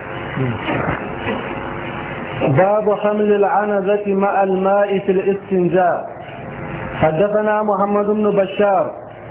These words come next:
قال حدثنا محمد بن جعفر قال حدثنا شعبة عن عطاء بن أبي ميمونة سمع أنس بن مالك رضي الله عنه يقول:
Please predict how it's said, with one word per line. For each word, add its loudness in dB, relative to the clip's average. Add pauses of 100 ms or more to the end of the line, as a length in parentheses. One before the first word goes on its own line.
(360)
قال 4
حدثنا 2
محمد 0
بن 2
جعفر 2 (720)
قال 4
حدثنا 2
شعبة 0 (1040)
عن 2
عطاء 2
بن 2
أبي 2
ميمونة 0 (880)
سمع 2
أنس 0
بن 0
مالك 2
رضي 2
الله 2
عنه 2
يقول: 2